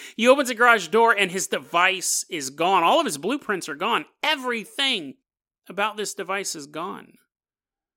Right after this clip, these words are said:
You see, the governments of the world knew what Scott Patnode were up to. So they broke into his house, stole everything, and left him with nothing. Now, that narrative I just told you is <laughs> more concise than, like, fifty of his videos.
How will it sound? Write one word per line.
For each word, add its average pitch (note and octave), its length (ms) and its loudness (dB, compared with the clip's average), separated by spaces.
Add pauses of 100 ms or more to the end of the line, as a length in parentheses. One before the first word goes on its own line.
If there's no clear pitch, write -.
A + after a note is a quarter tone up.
(260)
You G3+ 100 -6
see, C#4+ 160 0
the A#3+ 100 -2
governments C4+ 540 2
of A#3+ 100 -4
the G3+ 100 -2
world F#3+ 440 0
knew F#3+ 180 -2
what G#3 160 -4
Scott - 420 -4
Patnode D3 520 -4
were B2 220 -6
up - 160 -8
to. - 200 -20 (180)
So - 140 -18
they D#3 60 -6
broke F#3 280 -2
into F#3+ 160 -4
his E3+ 120 -4
house, C#3 500 -8 (440)
stole F3+ 400 -2
everything, A#2+ 640 -10 (480)
and C3 120 -14
left C3 240 -12
him B2 80 -14
with A#2 180 -18
nothing. - 340 -20 (460)
Now, F#3 200 4
that A3 300 8
narrative A3 320 4
I G3 80 4
just F#3 240 -2
told F#3 260 -4
you G#3 180 -8
is F#3 280 -8 (120)
<laughs> - 100 -16
more F4 180 12
concise - 720 4
than, D#4 160 4
like, C#4 260 6
fifty C4+ 480 -4
of C4 120 2
his F#3+ 140 -6
videos. G3 480 -2